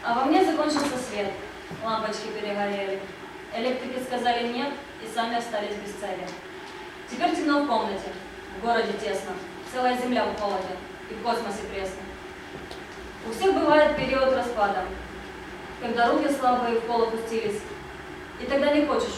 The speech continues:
уже как надо. Но тут главное, чтоб створки души навсегда не закрылись. В такие моменты не нужна чужая рука. Нужно в барона Мюнхгаузена превратиться. И как бы цель твоя ни была далека, всегда остаётся одно: взять её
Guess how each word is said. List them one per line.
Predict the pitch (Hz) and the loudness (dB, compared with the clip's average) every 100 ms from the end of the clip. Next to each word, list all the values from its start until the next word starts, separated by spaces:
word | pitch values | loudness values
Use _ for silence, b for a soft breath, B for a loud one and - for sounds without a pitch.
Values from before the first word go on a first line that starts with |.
| 202 | -6
уже | 202 | -4
как | 202 202 | -4 -4
надо. | 196 185 180 - - - - - 214 | -2 -2 -4 -6 -10 -12 -12 -12 -6
Но | 226 | -4
тут | 262 254 | -2 4
главное, | 269 262 190 | 6 8 6
чтоб | 254 | 4
створки | - 254 247 233 202 | -2 -2 -2 -2 -4
души | 220 233 202 185 - | -4 -6 -6 -6 -6
навсегда | 202 220 202 190 | -6 -4 -2 -2
не | 196 | -2
закрылись. | 196 196 196 190 185 - - - - - - - - | -4 -6 -6 -6 -8 -10 -12 -12 -12 -12 -12 -12 -6
В | |
такие | 254 320 330 | -2 4 8
моменты | 320 320 339 302 | 8 8 6 6
не | 285 | 6
нужна | 285 294 277 220 214 | 6 6 4 2 0
чужая | 214 208 202 | 2 2 2
рука. | 202 185 170 - - - - 240 | 0 -2 -4 -10 -12 -12 -12 -6
Нужно | 254 254 | -4 0
в | 262 214 196 | 0 -2 -2
барона | 220 277 294 294 | 2 4 6 4
Мюнхгаузена | 269 262 220 202 196 196 180 | 2 2 2 2 0 -4 -4
превратиться. | 202 208 196 202 - 190 190 - - - - - 226 | -4 -2 -2 -4 -6 -8 -8 -10 -12 -12 -12 -10 0
И | |
как | 277 262 | 2 4
бы | 262 269 | 2 4
цель | 247 214 | 4 4
твоя | 220 220 214 | 2 2 0
ни | 214 214 | 0 0
была | 208 | 2
далека, | 208 214 214 285 285 - - - | 2 0 2 2 0 -6 -10 -10
всегда | 226 233 233 | -2 2 2
остаётся | 233 226 220 220 | 2 -2 0 0
одно: | 214 196 170 170 - 185 | 0 0 -6 -8 -10 0
взять | 240 240 | 2 2
её | 208 | 0